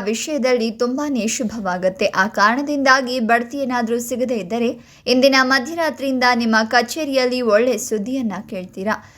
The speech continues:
ನಿಮ್ಮ ಕೆಲಸ ಕೂಡ ಫ್ಯಾಷನ್‌ಗೆ ಸಂಬಂಧಪಟ್ಟಿದ್ರೆ ನಾಳೆಯಿಂದ ಮುಖ್ಯ ದಿನ ಅಂತ ಹೇಳಬಹುದು. ರಾಜಕೀಯಕ್ಕೆ ಸಂಬಂಧಪಟ್ಟವರು ಕೂಡ ಪ್ರಯೋಜನವನ್ನ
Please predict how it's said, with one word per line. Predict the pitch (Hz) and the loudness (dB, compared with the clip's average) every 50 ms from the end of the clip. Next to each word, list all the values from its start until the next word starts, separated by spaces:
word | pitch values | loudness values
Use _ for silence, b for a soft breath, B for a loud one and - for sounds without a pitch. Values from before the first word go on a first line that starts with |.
| B B | B B
ನಿಮ್ಮ | B 262 262 277 277 277 277 | B 2 4 4 4 2 2
ಕೆಲಸ | 294 285 285 311 302 - 302 220 | 2 2 2 2 0 0 -2 -2
ಕೂಡ | 214 220 240 269 247 240 233 254 | 0 0 0 2 4 4 4 4
ಫ್ಯಾಷನ್‌ಗೆ | 254 - 269 233 240 277 - - 302 294 285 247 247 247 | 2 2 0 2 2 0 -2 -4 -6 -4 0 2 2 0
ಸಂಬಂಧಪಟ್ಟಿದ್ರೆ | 247 - 254 226 226 262 320 320 311 277 180 202 233 226 - 175 - - 247 254 - 196 208 240 - b b b b b b b | 2 0 0 0 0 -2 -4 -4 -6 -6 -6 -6 -6 -4 -4 -4 -4 -4 -8 -10 -6 -4 -4 -6 -6 b b b b b b b
ನಾಳೆಯಿಂದ | 214 247 254 269 294 330 339 330 302 269 254 254 254 | 2 4 4 4 4 2 -2 -6 -4 -2 0 0 0
ಮುಖ್ಯ | 233 233 269 269 - - 294 208 | 0 -2 -4 -6 -8 -8 -8 -6
ದಿನ | 190 196 190 190 185 | -6 -6 -4 -4 -6
ಅಂತ | 185 202 220 254 269 | -4 -6 -4 -4 -4
ಹೇಳಬಹುದು. | 302 285 247 202 190 175 185 190 233 233 202 190 214 - | -4 -4 -6 -6 -4 -4 -2 -2 0 0 0 0 0 0
ರಾಜಕೀಯಕ್ಕೆ | - 208 214 220 208 202 214 220 - 208 190 185 - - 190 202 | 2 2 2 2 2 0 -2 -6 -6 -8 -8 -8 -6 -6 -6 -6
ಸಂಬಂಧಪಟ್ಟವರು | 226 - 220 226 247 247 - 330 302 294 285 285 269 254 226 - 240 226 240 233 | -2 0 0 0 0 -2 -4 -4 -4 -2 -2 0 -2 -2 0 -2 -2 0 0 -2
ಕೂಡ | 220 233 277 285 269 214 226 - B B B B B B | -4 -4 -6 -2 0 0 0 0 B B B B B B
ಪ್ರಯೋಜನವನ್ನ | 254 254 254 262 285 269 262 330 320 302 269 285 285 269 | 4 6 6 6 6 4 0 -4 -4 -2 -2 -2 0 0